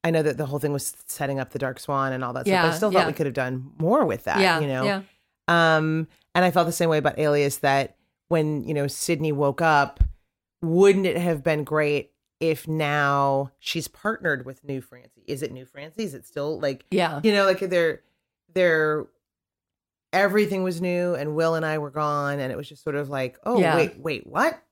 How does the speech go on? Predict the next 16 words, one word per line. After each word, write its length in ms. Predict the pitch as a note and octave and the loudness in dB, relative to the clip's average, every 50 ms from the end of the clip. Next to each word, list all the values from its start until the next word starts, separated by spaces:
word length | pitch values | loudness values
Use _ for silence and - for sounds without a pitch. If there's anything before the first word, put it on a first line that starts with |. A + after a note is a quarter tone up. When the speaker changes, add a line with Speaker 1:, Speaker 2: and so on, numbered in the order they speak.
| _ - | _ -4
Speaker 1:
You 80 | F3+ E3+ | 0 2
Speaker 2:
Yeah. 160 | E3 D#3+ C#3+ D#3+ E3 - - _ _ _ _ _ _ _ _ - | 2 2 2 0 -2 -6 -12 _ _ _ _ _ _ _ _ -4
Speaker 1:
know? 40 | E3 | -4
Um, 520 | D#3+ D#3 D#3 D3+ D3 D3 C#3+ C#3+ C#3+ C#3 - _ | -2 -2 -2 -2 -4 -4 -6 -8 -12 -14 -16 _
I 60 | - C#3+ | -12 -10
just 200 | C#3 C#3 - - - | -10 -10 -12 -14 -20
f-, 60 | C3+ _ _ _ | -20 _ _ _
feel 120 | D3+ D3+ C#3+ | -6 -4 -4
like 160 | C#3+ C3+ - | -4 -4 -6
there 140 | - C3+ C3+ | -8 -10 -8
was 340 | C#3+ C#3+ C3+ - _ _ _ _ _ _ _ _ _ _ _ _ | -10 -12 -14 -18 _ _ _ _ _ _ _ _ _ _ _ _
still 220 | - D#3+ D3 D3 | -8 -8 -6 -6
more 340 | D3 D3 C#3+ C#3+ C#3+ C#3 C#3 | -8 -10 -12 -12 -10 -6 -2
Speaker 2:
There 200 | - F#3+ F#3 - | 0 0 0 -2
Speaker 1:
to 40 | - | -4
be 180 | - - - | -8 -14 -20